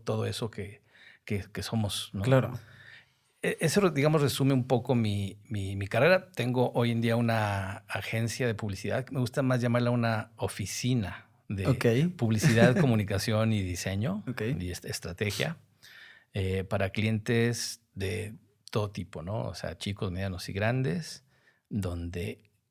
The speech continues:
Speaker 1: lo padre es que yo hago el trabajo para ellos, ¿no?
Speaker 2: Claro, eso
Speaker 1: Que es lo
Speaker 2: está
Speaker 1: que más me
Speaker 2: increíble.
Speaker 1: gusta hacer,
Speaker 2: Sí.
Speaker 1: ¿no? O sea, como creativo. Y creo que tú estás justamente en eso y también tienes un background de agencia y luego,
Speaker 2: Sí.
Speaker 1: ¿no? Estamos haciendo el trabajo nosotros.
Speaker 2: Y curiosamente,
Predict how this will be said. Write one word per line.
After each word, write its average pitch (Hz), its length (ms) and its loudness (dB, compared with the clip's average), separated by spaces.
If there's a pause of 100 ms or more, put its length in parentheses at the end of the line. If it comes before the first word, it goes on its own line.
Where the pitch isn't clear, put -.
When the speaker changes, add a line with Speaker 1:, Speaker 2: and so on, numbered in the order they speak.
(120)
Speaker 1:
lo 104 180 -8
padre 110 220 0
es 110 80 -6
que 98 160 -6
yo 104 280 2
hago 95 200 -4
el 90 80 -12
trabajo - 540 -10
para 98 180 -8
ellos, - 320 -18
¿no? 104 40 -10
Speaker 2:
Claro, 110 300 0 (320)
eso 120 120 0
Speaker 1:
Que 110 60 2
es 110 60 2
lo 123 80 4
Speaker 2:
está 107 100 4
Speaker 1:
que - 60 2
más 104 80 4
me 98 60 4
Speaker 2:
increíble. 110 180 2
Speaker 1:
gusta 101 240 -6
hacer, 98 280 -6
Speaker 2:
Sí. 110 200 -2
Speaker 1:
¿no? 104 120 -2
O 107 40 -2
sea, 101 160 -4
como 95 200 -6
creativo. 110 420 -4
Y 104 60 -4
creo 110 140 -2
que 113 100 -4
tú 104 100 -4
estás 107 420 -2
justamente 107 540 -2
en 107 80 0
eso 120 360 -2
y 95 260 -6
también 104 260 -4
tienes 113 260 0
un 120 240 2
background 110 420 2
de 98 100 -2
agencia 110 460 2
y 101 60 2
luego, 104 240 0
Speaker 2:
Sí. 165 380 4
Speaker 1:
¿no? - 60 -10 (540)
Estamos 131 440 4
haciendo 127 240 4
el 123 80 0
trabajo 110 260 4
nosotros. 131 440 -2
Speaker 2:
Y 147 40 -2
curiosamente, 180 840 6